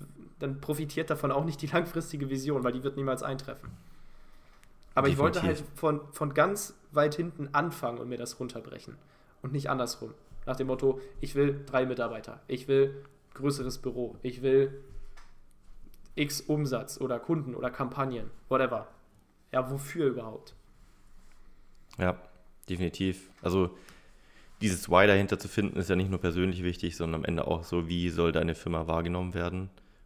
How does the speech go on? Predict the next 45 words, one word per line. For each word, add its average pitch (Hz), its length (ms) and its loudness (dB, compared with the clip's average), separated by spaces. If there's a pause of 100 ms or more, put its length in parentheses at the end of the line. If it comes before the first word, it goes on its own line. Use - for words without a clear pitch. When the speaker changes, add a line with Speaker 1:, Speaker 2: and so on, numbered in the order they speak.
Speaker 2:
Und 87 80 -2
am 80 60 2
Ende 104 260 8
ist 85 220 4
das, - 340 -2
wie 95 120 -2
du 90 100 2
schon 90 200 0
gesagt 87 320 2
hast, 85 160 4
wahrscheinlich 85 360 4
sogar 85 300 4
am 82 120 0
Ende 98 460 4 (380)
dieses 92 180 0
Infinite 127 440 6
Game 82 340 2 (280)
viel, 117 200 4
viel 92 180 4
wertvoller, 90 440 6
wenn 85 100 6
du 82 80 2
so 87 60 0
eine 87 120 2
Brand 90 260 6
aufgebaut 85 480 2
hast, - 280 0
wo 92 60 -2
du 85 120 0
weißt, 87 480 0
oder 87 160 2
wo 87 80 2
jeder 95 340 6
weiß, 85 380 2 (680)
wenn 87 140 0
ich - 240 -2
zu - 200 -12
Chris - 280 0
gehe, 90 300 6 (240)
dann 87 100 0
kriege 87 140 0
ich 87 60 -4
die 87 120 -4
geilsten 90 360 4
Kampagnen, 87 720 0